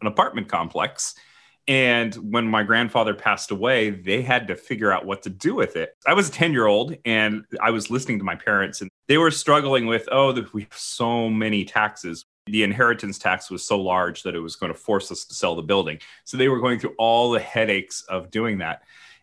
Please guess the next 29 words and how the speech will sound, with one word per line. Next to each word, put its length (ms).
And 240
one 140
thing 140
that 80
I 60
realized 580
is 180
that 160
my 140
grandfather 500
worked 320
his 180
entire 380
career 500
at 300
International 560
Harvester, 560
which 180
is 140
a 60
farming 440
equipment 460
company. 400
And 400
it 180
wasn't 400
till 360
he 160
retired 760